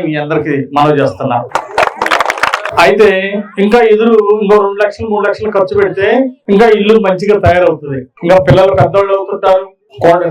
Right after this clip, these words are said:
కొడుకులు కోడళ్ళు వస్తారు భవిష్యత్తులో, అది కూతుర్లు అల్లుళ్ళు కోడళ్ళు వస్తారు. అందువల్ల కొంచెం ఇల్లు కట్టుకోవడానికి మీరు కూడా కొంత డబ్బులు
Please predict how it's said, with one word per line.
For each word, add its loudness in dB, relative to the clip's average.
కొడుకులు 0
కోడళ్ళు 0
వస్తారు 0
భవిష్యత్తులో, -2
అది 4
కూతుర్లు 4
అల్లుళ్ళు 4
కోడళ్ళు 2
వస్తారు. 0
అందువల్ల 4
కొంచెం 2
ఇల్లు 4
కట్టుకోవడానికి -2
మీరు 0
కూడా 2
కొంత 0
డబ్బులు 2